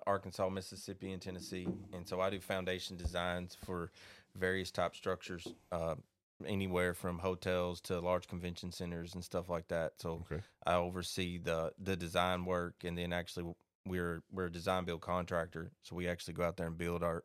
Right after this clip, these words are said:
Speaker 1: our stuff. Some of the things in town that a lot of people may be re-, familiar with is, uh, the, the new event center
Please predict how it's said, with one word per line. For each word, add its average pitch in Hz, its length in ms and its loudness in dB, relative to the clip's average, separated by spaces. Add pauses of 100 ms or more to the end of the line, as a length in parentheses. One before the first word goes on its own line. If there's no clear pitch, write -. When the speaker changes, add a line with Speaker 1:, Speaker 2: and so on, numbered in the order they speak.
Speaker 1:
our 82 140 4
stuff. 85 400 0 (480)
Some 117 140 4
of 107 60 6
the 95 60 4
things 95 280 4
in 92 120 2
town 92 360 4
that 87 120 2
a 85 60 0
lot 90 140 6
of 87 60 -2
people 90 220 -2
may 87 300 0 (100)
be 92 160 0
re-, 90 160 4 (340)
familiar 92 460 0
with 87 320 -2
is, 87 220 -6 (580)
uh, 85 340 4
the, 82 260 2 (100)
the 92 120 2
new 104 200 6
event 101 320 4
center 104 360 2